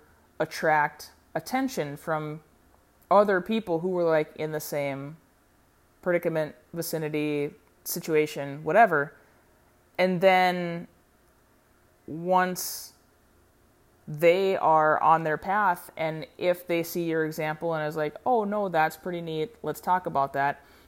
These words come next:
that's that gate opening. And then all of a sudden you can have an exchange of ideas. And even if, like, the gate gets open, it doesn't mean that, like,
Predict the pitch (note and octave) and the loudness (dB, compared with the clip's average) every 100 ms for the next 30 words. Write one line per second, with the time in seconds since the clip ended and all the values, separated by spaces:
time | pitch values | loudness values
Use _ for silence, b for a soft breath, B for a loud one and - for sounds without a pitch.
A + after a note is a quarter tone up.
0 | - E3+ E3+ E3+ D#3 - D3+ D3 - C#3+ | 2 2 4 2 2 0 0 0 -2 -4
1 | B2+ C3 D3 D3 C#3+ D3 - D3 C#3+ C#3+ | -6 -6 -2 0 0 -2 0 0 0 -6
2 | C#3 E3 - _ - _ _ _ _ E3+ | -10 -14 -20 _ -20 _ _ _ _ -8
3 | E3+ E3+ E3+ E3 D#3+ D#3 - E3 D#3+ D3+ | -4 0 2 2 0 -6 -6 -6 -4 -2
4 | D3+ D3+ B3+ A#3+ F3 F3+ - B B _ | -2 0 -2 0 0 -2 -8 B B _
5 | A#3 C#4+ D#4 C4+ A#3 A#3 A3 F#3 F3 F#3 | -2 0 -2 -4 -2 -2 0 0 2 0
6 | F#3+ D3+ E3 G#3 D#3+ C3 D#3 E3 D3 D#3 | 0 -2 0 0 -2 -2 0 -2 -4 -4
7 | E3 D#3+ C#3 - D3+ C#3+ | -4 -2 -4 -4 -4 -4